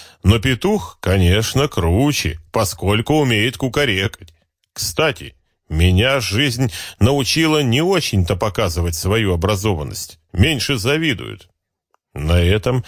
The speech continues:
первый подступ к разработке Старпома закончился. Прозоров, вернувшись в свою каюту, сел у иллюминатора и призадумался. Синчук, как он понял, был действительно незаменим,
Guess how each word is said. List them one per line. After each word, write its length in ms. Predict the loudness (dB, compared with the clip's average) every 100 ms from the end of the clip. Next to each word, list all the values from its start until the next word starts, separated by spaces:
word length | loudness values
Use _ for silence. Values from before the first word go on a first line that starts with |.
| -10 -18 -2
первый 400 | 2 2 2 -2
подступ 500 | 0 -2 -2 -6 -6
к 80 | -2
разработке 720 | -2 0 -2 -2 -2 -4 -6
Старпома 680 | -8 -4 -4 -2 2 2 2
закончился. 880 | 0 -2 -4 -6 -8 -8 -10 -10 -14 _ _ _ _ _ _
Прозоров, 680 | 0 2 4 2 0 -2 -8
вернувшись 680 | -2 0 2 2 2 0 0
в 100 | -2
свою 320 | 0 2 0
каюту, 500 | 0 2 0 -2 -6
сел 400 | -6 0 0 2
у 140 | 2 4
иллюминатора 800 | 4 4 6 6 4 2 0 -2
и 200 | -4 -4
призадумался. 1000 | 0 0 0 -2 -4 -4 -10 -10 -12 -16 _ -16 -14 -14 -16 -12
Синчук, 760 | -6 4 6 6 2 -2 -2 -4
как 240 | -4 0
он 160 | 0 2
понял, 380 | 0 0 -2
был 280 | -2 0 0
действительно 840 | -2 -4 -4 -2 0 2 4 6
незаменим, 760 | 6 4 4 4 6 6 4